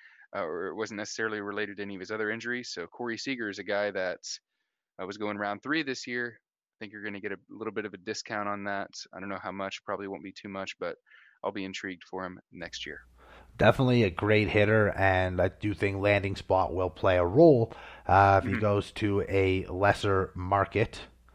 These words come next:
Speaker 2: than L A, which is pretty much every market outside of a couple, uh, he could get discounted for sure. One more guy I want to talk about here. It's certainly an obvious name, but he's missed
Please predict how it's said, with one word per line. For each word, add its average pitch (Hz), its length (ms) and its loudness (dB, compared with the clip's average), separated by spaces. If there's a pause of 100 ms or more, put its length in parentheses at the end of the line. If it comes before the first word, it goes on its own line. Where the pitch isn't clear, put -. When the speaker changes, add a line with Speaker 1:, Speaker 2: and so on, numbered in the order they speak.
(120)
Speaker 2:
than 98 320 2
L 92 260 6
A, 98 240 6
which 87 240 -2
is 90 100 -10
pretty 101 220 -2
much 90 180 -2
every 92 220 2
market 87 400 -2
outside 87 320 2
of 82 80 -2
a - 40 -16
couple, 92 440 2 (280)
uh, 92 200 6
he 90 120 -4
could 92 360 -4
get 90 320 0 (160)
discounted 90 500 0
for 90 320 -2
sure. 92 380 0 (340)
One 180 200 8
more 214 140 12
guy 120 280 10
I 92 160 6
want 90 280 0
to - 60 -6
talk 85 220 6
about 85 240 4
here. 90 320 4 (280)
It's - 160 0
certainly 165 300 8
an 123 160 2
obvious 107 460 4
name, 95 420 0
but 90 420 0
he's 87 200 -10
missed 104 320 -4